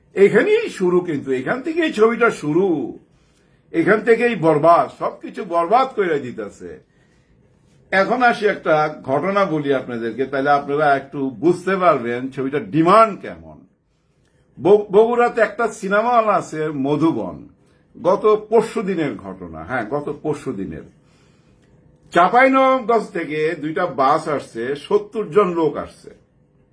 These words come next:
মা বোন সবাই মিলে আসছে, তারা ছবি দেখবে। এসে দেখে টিকিট নাই।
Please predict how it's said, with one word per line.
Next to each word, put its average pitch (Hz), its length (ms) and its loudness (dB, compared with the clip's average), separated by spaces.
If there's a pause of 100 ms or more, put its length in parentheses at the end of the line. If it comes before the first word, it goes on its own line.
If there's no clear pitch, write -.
(320)
মা 175 300 4
বোন 156 380 0 (360)
সবাই 180 240 2 (100)
মিলে 196 260 4
আসছে, 123 320 -6 (420)
তারা 185 200 -2 (120)
ছবি 175 320 4
দেখবে। 87 380 -8 (380)
এসে 202 320 0
দেখে 196 260 0
টিকিট 226 480 -2
নাই। 82 240 -10